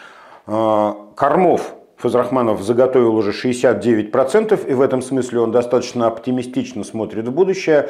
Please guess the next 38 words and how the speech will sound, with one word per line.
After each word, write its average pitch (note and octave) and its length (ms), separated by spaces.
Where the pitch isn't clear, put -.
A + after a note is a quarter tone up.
обещая B2+ 680
заготовить A#2 580
кормов A#2+ 420
опять C3 360
на A#2 80
полтора G#2+ 400
года G3+ 240
вперед. - 440
Непонятно, B2+ 600
что - 300
они B2+ 160
каждый G2+ 360
год A#2 220
делают A#2+ 320
с - 60
этим G#2 240
запасом. F#2+ 540
В - 20
прошлом G2+ 320
году G2 240
они, G#2 260
э, G2+ 100
заготовили A2 560
на G#2+ 160
два A2 300
года F2 240
вперед, D3+ 420
в F#2 60
этом A2+ 240
году G#2+ 200
на G#2 120
полтора G2+ 380
года D#2+ 200
вперед. D#2+ 360
Где F2+ 340
хранят, B2 500
как - 280
хранят, A2+ 440